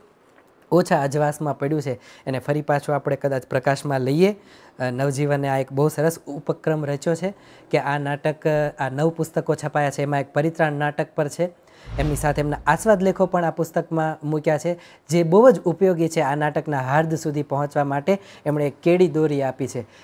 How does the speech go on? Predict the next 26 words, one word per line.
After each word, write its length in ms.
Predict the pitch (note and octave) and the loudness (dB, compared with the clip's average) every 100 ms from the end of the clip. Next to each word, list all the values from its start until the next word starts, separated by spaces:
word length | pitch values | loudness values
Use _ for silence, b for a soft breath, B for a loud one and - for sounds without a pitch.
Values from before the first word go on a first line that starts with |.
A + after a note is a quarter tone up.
| B | B
તો 320 | E3+ E3 E3+ - C3+ | 6 6 6 0 -4
નાટકની 680 | C#3 D3+ F#3+ F#3+ F#3 F#3 | -2 0 0 2 2 2
ભજવણી 460 | D3+ D3 E3+ F3+ F3+ | 0 0 2 2 0
કરતા 300 | F3 E3 E3+ | 0 2 2
પૂર્વે 220 | E3+ E3+ | 2 2
હું 100 | D#3+ | 2
તો 120 | F3 | 0
ભલામણ 420 | D3 D3 D#3+ E3+ E3 | 0 2 0 0 0
કરું 320 | F3+ F3+ - B B B | 2 2 -2 B B B
કે 120 | D#3+ | 0
નાટકના 440 | D3 D3+ E3 E3 | 2 0 0 -2
અભિનેતાઓને 880 | D#3 D#3 D#3 G3 F#3+ F#3+ F3+ F#3 F3+ | -2 0 2 4 4 4 4 4 2
સમગ્ર 560 | D#3+ F3 A3 G#3+ G#3 E3+ | 0 2 4 6 6 4
જે 180 | E3+ E3 D#3 | 0 -4 -4
આપણું 240 | D#3+ E3 | -2 0
નાટ્યવૃંદ 600 | C#3+ C#3+ F3 D3 D#3 E3 | 0 0 0 2 0 2
હોય, 220 | D#3 D3+ - B B | 2 0 -2 B B
એની 160 | D3 D#3+ | -2 -2
પાસે 280 | D#3 D3+ D3+ | -2 -2 -2
આ 60 | |
લેખો 320 | C3 D3 D#3+ | -2 -2 0
પણ 140 | E3 C#3 | -2 -4
આપણે 220 | C3 C3 | -4 -6
વાંચી 260 | B2 B2+ B2 | -6 -8 -8
સંભળાવવા 460 | C3 B2 B2 A#2+ | -8 -6 -6 -6
જોઈએ. 300 | A#2 A#2 A#2 | -8 -8 -10